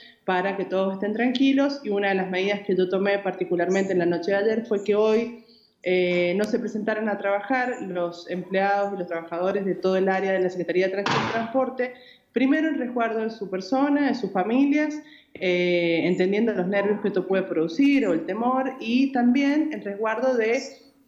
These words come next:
todos los trabajadores del centro cívico que comparten, eh, cercanías en ese piso, ¿no?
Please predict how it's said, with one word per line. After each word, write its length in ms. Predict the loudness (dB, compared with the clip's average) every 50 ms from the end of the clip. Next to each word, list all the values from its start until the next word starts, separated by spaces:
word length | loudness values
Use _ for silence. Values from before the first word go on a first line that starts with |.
| _ -20 _
todos 200 | 0 2 2 4
los 100 | 2 2
trabajadores 540 | 2 0 0 0 -2 -2 -2 0 2 2 2
del 100 | 2 2
centro 300 | 2 2 2 2 0 0
cívico 360 | 2 4 4 4 4 4 2
que 60 | 0
comparten, 720 | 0 0 -2 0 0 -2 -2 -2 -2 -2 0 2 2 0 0
eh, 680 | -2 -2 0 0 0 0 0 0 2 2 2 0 0 0
cercanías 500 | -2 -2 0 0 -2 0 0 0 0 -2 -2
en 100 | -4 -4
ese 180 | -2 -2 -2
piso, 340 | 0 0 -2 -2 -2 -6 -4
¿no? 280 | -2 -2 -2 -2 -6